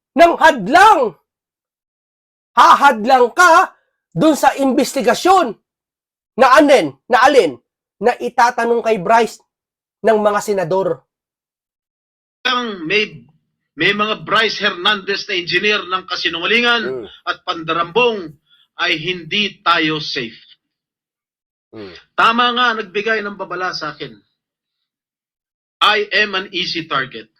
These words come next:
Speaker 2: Kaya
Speaker 1: Tama.
Speaker 2: isang araw, pagkatapos ko sabihin na dapat i-contempt ang sinungaling na si Bryce Hernandez,
Speaker 1: Mm.
Speaker 2: tumakbo siya sa kongres-, sa
Speaker 1: Mm.
Speaker 2: mababang kapulungan
Speaker 1: Mm.
Speaker 2: para ilako ang isang kwento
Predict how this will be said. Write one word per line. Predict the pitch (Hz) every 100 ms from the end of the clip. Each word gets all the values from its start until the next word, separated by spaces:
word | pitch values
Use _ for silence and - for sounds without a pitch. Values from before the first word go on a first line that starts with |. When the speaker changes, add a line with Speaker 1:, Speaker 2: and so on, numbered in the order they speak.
| _ _ _ _ _ _ _ _
Speaker 2:
Kaya | - 185 214
Speaker 1:
Tama. |
Speaker 2:
isang | 208 220
araw, | 196 233 233 208 160
pagkatapos | 190 196 196 208 202 -
ko | 202
sabihin | 180 165 180 202 180
na | 170
dapat | 165 202 208 202
i-contempt | 202 185 170 165 262 220 _
ang | 170
sinungaling | 165 - 165 165 226 226 214
na | 202
si | 175 156
Bryce | 175 185 156
Hernandez, | 160 151 170 156 156 120
Speaker 1:
Mm. | 107 98 - - _ _
Speaker 2:
tumakbo | - 240 262 - 233
siya | 233 247
sa | 226 220
kongres-, | 220 202 226 -
sa | 220 208 196 - _
Speaker 1:
Mm. | 143 143 120
Speaker 2:
mababang | 185 240 247 240 226
kapulungan | - 208 214 214 160 123 _
Speaker 1:
Mm. | -
Speaker 2:
para | 175 214
ilako | 196 175 220 226 226 220 -
ang | 180 190
isang | - 202 170 _
kwento | 233 240 - 240 226